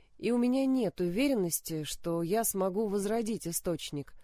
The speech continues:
А если и получится, поможет ли его сила все вернуть? Жрица печально взглянула на притихшего лиса, лежавшего у двери.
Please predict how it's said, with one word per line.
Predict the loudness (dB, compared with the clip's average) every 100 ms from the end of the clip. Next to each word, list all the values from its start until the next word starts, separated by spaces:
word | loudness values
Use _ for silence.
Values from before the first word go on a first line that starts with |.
| -20 -20 _ _ -4
А | 0
если | 2 2 4
и | 2
получится, | 4 4 4 0 -2 -4 0 0 0 -4 -6 -12 -20 -2
поможет | 2 4 4 2 0 -2
ли | 0 0
его | 0
сила | 2 2 2 2 0
все | 2 2 4 2
вернуть? | 0 -2 -2 -2 -4 -8 -14 -20 _ _ _ _ _ _ _ -8
Жрица | 0 2 2 0 -6
печально | -4 -6 -6 -4 -2 0 -2
взглянула | -4 -4 -2 0 0 0 -2 -4
на | -6
притихшего | -6 -8 -4 -6 -4 -6 -4 -2
лиса, | -2 -2 -2 -2 -4 -10 -20 -20 _
лежавшего | -4 -4 -2 -4 -4 -8 -6 -4
у |
двери. | -6 -4 -4 -4 -6